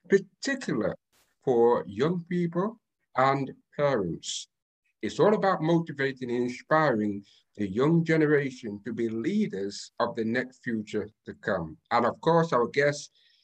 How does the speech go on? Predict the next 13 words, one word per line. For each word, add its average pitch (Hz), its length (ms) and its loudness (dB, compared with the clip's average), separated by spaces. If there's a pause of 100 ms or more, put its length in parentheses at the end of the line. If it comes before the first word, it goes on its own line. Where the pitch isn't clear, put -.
(240)
has 110 160 0
got - 240 0
the 107 100 -4
track 202 360 0
record 180 480 -2
to 156 80 -4
prove 208 400 -4
that 92 180 -4 (200)
with 110 200 -8
the 110 100 -4
work 123 280 0
that 127 180 0
he's 117 220 -4